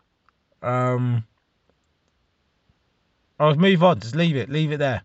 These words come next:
Leave it there. And just get with someone your age. You said you don't even like older guys. Get with someone your age, but someone not from your town. Um,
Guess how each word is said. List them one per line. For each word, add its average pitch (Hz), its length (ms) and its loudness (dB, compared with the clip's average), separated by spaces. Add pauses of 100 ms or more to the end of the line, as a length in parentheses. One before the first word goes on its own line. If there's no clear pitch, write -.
(1300)
Leave 143 260 2
it 110 100 -4
there. 98 200 -4 (500)
And 107 120 -8
just 113 160 -8 (240)
get 165 120 0
with 151 80 -4
someone 147 260 2
your 131 260 0
age. 135 340 -4
You 113 80 -12
said 156 160 0
you 123 80 -4
don't 117 160 -2
even 98 200 -8
like 117 260 -2
older 107 240 -4 (260)
guys. 110 380 -4 (280)
Get 202 100 0
with 185 80 2
someone 165 180 2
your 143 240 0
age, 139 160 -2 (260)
but 147 140 -2
someone 165 320 4
not 113 160 -4
from 123 160 -8
your 95 120 -4
town. 127 540 -2 (400)
Um, 110 600 -4